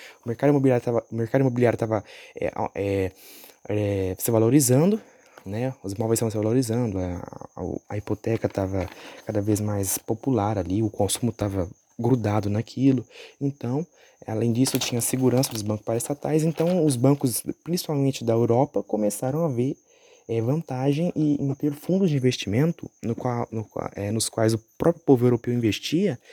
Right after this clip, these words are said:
que tivessem ali, é, ligação com a América,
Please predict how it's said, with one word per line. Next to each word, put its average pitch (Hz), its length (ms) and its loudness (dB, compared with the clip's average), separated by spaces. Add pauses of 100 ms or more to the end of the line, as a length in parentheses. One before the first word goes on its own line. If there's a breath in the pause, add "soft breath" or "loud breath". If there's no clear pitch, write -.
(500 loud breath)
que 180 600 2
tivessem 156 540 2
ali, 143 380 2 (320 soft breath)
é, 127 480 2
ligação 139 500 4
com 160 100 -6
a 170 40 -2
América, 120 560 2